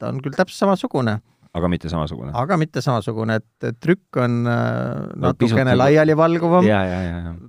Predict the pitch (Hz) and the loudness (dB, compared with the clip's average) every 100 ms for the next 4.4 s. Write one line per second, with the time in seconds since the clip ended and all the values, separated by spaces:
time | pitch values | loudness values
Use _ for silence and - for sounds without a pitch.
0 | - 143 143 151 147 147 139 135 131 120 | -8 0 4 4 4 4 4 4 4 2
1 | 120 151 139 127 117 143 143 127 143 - | 2 4 4 4 0 -2 -4 -2 -4 -4
2 | 123 - 127 - 120 120 139 127 123 123 | -6 -2 -2 2 4 4 2 2 0 -4
3 | 127 139 - 151 131 127 110 151 143 113 | -4 -4 -4 -2 0 0 0 0 2 2
4 | 117 113 120 | 0 -4 -2